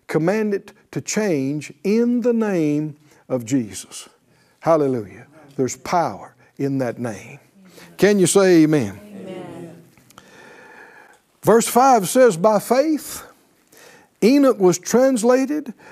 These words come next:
Speaker 1: that he should not see death. And, uh, uh, you can be translated so that you don't die <laughs> prematurely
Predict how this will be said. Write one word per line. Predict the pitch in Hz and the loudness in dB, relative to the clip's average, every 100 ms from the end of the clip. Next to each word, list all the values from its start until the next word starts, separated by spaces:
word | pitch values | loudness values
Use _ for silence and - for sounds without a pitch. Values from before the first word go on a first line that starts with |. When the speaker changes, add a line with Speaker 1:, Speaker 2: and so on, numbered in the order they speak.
| - | -10
Speaker 1:
that | 147 180 | 0 0
he | - 226 208 | 2 0 0
should | - 180 143 | 2 0 2
not | 160 220 254 - - _ | 0 0 -2 -6 -20 _
see | - - 208 208 214 208 - _ _ 135 | -10 -2 0 0 -2 -4 -12 _ _ -4
death. | 135 131 82 - - - _ _ _ _ _ - - - - - | -2 -2 -4 -16 -20 -20 _ _ _ _ _ -20 -20 -20 -18 -4
And, | 147 160 151 139 | -2 0 0 2
uh, | 139 127 113 _ - - _ _ - | 0 0 -6 _ -20 -20 _ _ -18
uh, | - - - - | -16 -16 -16 -4
you | 147 226 | 0 2
can | 185 156 | 2 2
be | 165 | -2
translated | - 190 185 - 165 170 185 220 _ _ _ _ _ - _ _ _ _ _ - | -2 -2 0 2 2 2 0 -8 _ _ _ _ _ -20 _ _ _ _ _ -4
so | 180 180 | 0 2
that | 147 202 | 0 0
you | 277 | 2
don't | 262 170 135 | 2 -4 -2
die | 156 147 117 - | 0 2 -2 -8
<laughs> | - | -2
prematurely | 170 151 139 - 180 131 117 | 0 0 -4 -4 -4 -4 -8